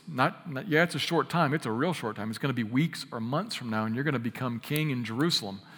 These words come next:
They think things are gonna go swimmingly here, and of course, Jesus knows otherwise. So he says, "Behold," get this, "I'm sending you out like sheep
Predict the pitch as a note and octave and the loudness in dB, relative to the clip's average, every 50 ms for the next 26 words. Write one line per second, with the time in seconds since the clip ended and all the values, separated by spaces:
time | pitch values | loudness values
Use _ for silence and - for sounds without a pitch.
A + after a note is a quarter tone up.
0 | - - - - - - - - - - - - - _ _ _ _ _ _ _ | -20 -20 -20 -20 -20 -20 -20 -20 -20 -20 -20 -20 -20 _ _ _ _ _ _ _
1 | _ _ _ _ - - C3 C3 D#3+ E3 - D#3+ D#3 C#3+ - - - - C#3 D3 | _ _ _ _ -10 0 4 4 4 6 6 4 4 4 0 -4 -4 0 0 2
2 | C#3 C3 C3 B2+ C3+ C3 A#2+ A#2 A#2 A2+ A2 G#2 - - - - - E3 F#3+ F3+ | 2 2 2 2 2 0 2 2 2 0 0 0 -2 -2 -4 -2 0 4 6 6
3 | D3+ C3 A#2+ G#2+ G#2 G2+ F#2 G#2 G#2+ G2+ G2 G2+ G2+ - - - - - - - | 8 6 6 2 0 0 -2 -2 -4 -4 -4 -6 -10 -12 -18 -18 -20 -20 -20 -20
4 | - _ _ - A2 G#2+ G2 - - A#2 G#2 - - - A#2 A2 G#2 A2 G2+ - | -20 _ _ -14 -12 -12 -12 -8 -6 -6 -6 -6 -6 -6 -6 -6 -6 -6 -8 -6
5 | G2+ G2+ G2 F#2+ G2+ F#2+ F2+ F2 F2 - - - - - - _ _ _ _ _ | -6 -6 -6 -6 -6 -6 -6 -10 -10 -12 -12 -12 -14 -14 -16 _ _ _ _ _
6 | _ _ _ _ _ _ _ _ _ _ _ _ _ _ _ _ _ _ _ _ | _ _ _ _ _ _ _ _ _ _ _ _ _ _ _ _ _ _ _ _
7 | _ _ _ _ _ _ _ _ _ _ _ _ _ _ _ _ _ - _ - | _ _ _ _ _ _ _ _ _ _ _ _ _ _ _ _ _ -20 _ -14
8 | - G#2+ G#2 - - G#2+ G#2+ G#2+ A2 G#2+ - - - - A2+ A2 A2+ G2+ - D#3+ | -10 -6 -6 -2 0 0 0 0 -2 -2 -4 -4 -6 -6 -4 -4 -2 2 4 4
9 | C3+ G#2 F#2+ - - - - - - _ - _ _ - - - A#2 - - A2+ | 4 4 0 -6 -12 -18 -20 -20 -20 _ -20 _ _ -10 -4 -4 -4 -2 -2 -4
10 | F#2+ - - - - - - - - _ - - - - - - - _ _ _ | -4 -4 -6 -6 -6 -8 -12 -20 -20 _ -20 -20 -20 -20 -20 -20 -20 _ _ _
11 | _ - A2 B2 C#3 C#3 C3+ - D#3+ D#3 D3+ D3 D3 C#3 C#3+ D3+ D#3+ D#3 B2+ B2+ | _ 2 2 4 4 4 2 2 2 4 4 4 4 2 2 0 2 2 2 2
12 | C3 C#3 D3 - - - - - A#2+ A#2 A2+ A2 - - - - - - - - | 2 0 -6 -10 -14 -14 -10 -4 0 0 0 0 -2 -10 -18 -20 -16 -12 -8 -6
13 | - - - F3+ D3+ A#2+ G#2+ - - - | -4 -2 0 0 0 0 0 -2 -6 -14